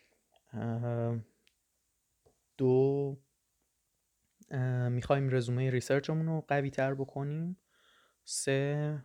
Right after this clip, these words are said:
می‌خوایم با اساتید اونجا بتونیم این چیزایی مثل، اه، observership و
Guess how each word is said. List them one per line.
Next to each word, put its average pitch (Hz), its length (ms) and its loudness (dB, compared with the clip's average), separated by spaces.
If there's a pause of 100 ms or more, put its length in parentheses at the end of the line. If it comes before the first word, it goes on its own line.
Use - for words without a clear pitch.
(260)
می‌خوایم 127 640 -2
با 117 560 -2 (480)
اساتید 127 400 -4
اونجا 123 320 -2
بتونیم 127 680 -2
این 123 300 -4 (400)
چیزایی 120 280 -6
مثل، 120 380 -2 (560)
اه، 123 720 -6 (600)
observership 120 680 -4
و 127 260 -6